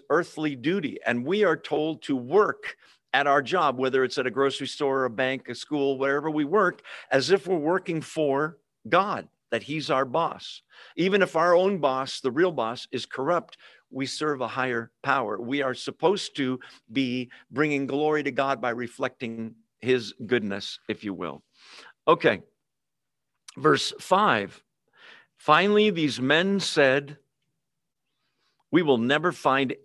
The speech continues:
any basis for charges against this man, Daniel, unless it has something to do with the law of his God." These guys know Daniel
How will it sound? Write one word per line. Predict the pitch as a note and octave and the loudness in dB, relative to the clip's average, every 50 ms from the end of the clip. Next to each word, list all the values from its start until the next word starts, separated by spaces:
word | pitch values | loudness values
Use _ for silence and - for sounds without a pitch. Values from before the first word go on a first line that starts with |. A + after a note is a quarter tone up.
| _ | _
any | - D#3+ F3+ F#3+ G#3 G#3+ A3 A3 | 0 0 2 2 0 0 0 -2
basis | F#3+ D3+ A2 D#3 D#3+ F3+ G3 F#3+ - - G3 - - | -4 -2 2 4 4 4 4 0 -2 -4 -4 -4 -4
for | - - - C#3+ C#3 | -8 -6 -4 -4 -4
charges | C3+ - - - F#3 F3+ G3+ G#3 F3 B2+ A2+ G2+ F2 - - - - - _ _ _ _ _ _ _ - - - - | -2 -4 -2 0 2 2 2 2 2 0 -6 -6 -6 -8 -10 -10 -10 -14 _ _ _ _ _ _ _ -20 -20 -12 0
against | - B2+ A#2 D#3+ G3+ A3+ A3 - - | 0 2 4 4 4 4 4 0 2
this | E3 D#3+ D3 - - | 4 4 4 4 2
man, | C3 C3+ C3 C3 C3+ C3 B2+ A2+ | 2 2 2 2 2 0 0 2
Daniel, | G2 C3+ A#2+ A2 A2+ A2 G#2+ A2 A2+ B2+ D3+ E3 - _ _ _ _ _ _ _ _ _ _ _ _ _ _ _ _ _ _ _ _ _ _ _ _ _ | 4 4 4 4 2 0 0 -2 -2 -2 -4 -8 -14 _ _ _ _ _ _ _ _ _ _ _ _ _ _ _ _ _ _ _ _ _ _ _ _ _
unless | B2 C3 C#3+ D3+ D#3 D#3 E3+ F#3+ G3+ A3+ B3+ B3 E3 A#2+ A#2+ A2+ - - | -4 -2 -2 -2 -4 -4 -4 -4 -4 -2 -2 -2 -2 -2 -2 -4 -6 -6
it | C3+ A#2 | -6 -4
has | A2+ G#2 G#2+ G#2+ | -2 -2 -2 -2
something | - - - E3+ F#3 G#3 G3+ - G#3+ G#3 G3+ | -4 -4 -4 -2 -2 -4 -2 -2 -2 0 0
to | E3+ F3 | 0 -2
do | B2+ A2 C#3 D3 D3+ D#3 E3+ | -2 0 0 2 2 2 2
with | E3 C#3+ B2 A2 - - | 2 0 0 -2 -2 -4
the | G#2+ G2 | -4 -4
law | G2+ G#2 G#2+ A2 B2 C#3 D3 D3+ D#3 D#3 - - - | -4 -2 -2 -2 0 0 0 0 0 -2 -4 -2 -4
of | B2 A#2 G#2 | -4 -4 -4
his | G#2 A2+ A#2 A#2+ A#2+ B2 B2+ B2+ A#2 - - - - - - - _ _ _ - G2+ F2 | -6 -4 -4 -2 -2 -4 -6 -10 -12 -14 -16 -20 -20 -20 -20 -20 _ _ _ -18 -12 -6
God." | - A#2 A2 G#2+ F#2+ E2 - - - - _ _ _ _ _ _ _ _ | -4 -4 -4 -4 -6 -6 -10 -12 -16 -20 _ _ _ _ _ _ _ _
These | A#2+ D#3 G3 A#3 A3+ - | -4 -2 0 0 -2 -4
guys | - - F3+ E3 D#3+ E3+ F3+ F3 C3+ C#3+ | -2 0 0 0 2 0 -2 -4 -4 -6
know | C3+ C3+ D3 D3+ F3+ G3+ A3 | -2 0 2 2 4 2 2
Daniel | F3+ D#3 E3+ F3 G3 G3+ F#3+ D#3 B2 A2 G#2+ A2+ - | 2 0 0 0 0 -2 -2 -4 -4 -4 -6 -6 -10